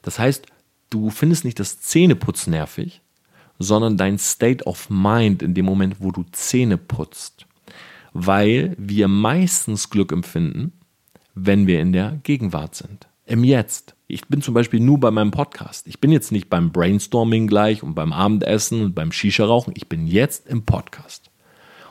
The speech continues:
Und deshalb bin ich so fokussiert und klar. Aber in Situationen wie Duschen, Zähne putzen, auf den Bus warten, da schweifen unsere Gedanken.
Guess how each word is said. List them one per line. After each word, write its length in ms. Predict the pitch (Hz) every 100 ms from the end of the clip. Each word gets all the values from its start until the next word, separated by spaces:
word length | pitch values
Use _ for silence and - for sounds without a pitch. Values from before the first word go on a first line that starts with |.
| -
Und 160 | 80
deshalb 340 | 90 - 117 104
bin 140 | 110
ich 100 | 110
so 140 | 110
fokussiert 640 | 104 - 92 92 - 107 -
und 120 | 95
klar. 320 | - 69 - _ _ _ _ _ _ _ _ _ _ -
Aber 340 | 101 92 90
in 80 | 104
Situationen 680 | 101 101 104 87 - 107 95
wie 120 | 87
Duschen, 720 | 92 110 117 - 107 95 104 _ _ -
Zähne 460 | - - 113 107
putzen, 640 | 98 - 98 - - 92 104 _ _
auf 160 | 90 -
den 180 | 87 95
Bus 340 | 110 107 -
warten, 520 | 76 87 82 87 95 - _ _ _ _ _ _ -
da 160 | 85
schweifen 680 | 90 - - 104 139 170 -
unsere 260 | 113 101 95
Gedanken. 480 | 95 127 190 -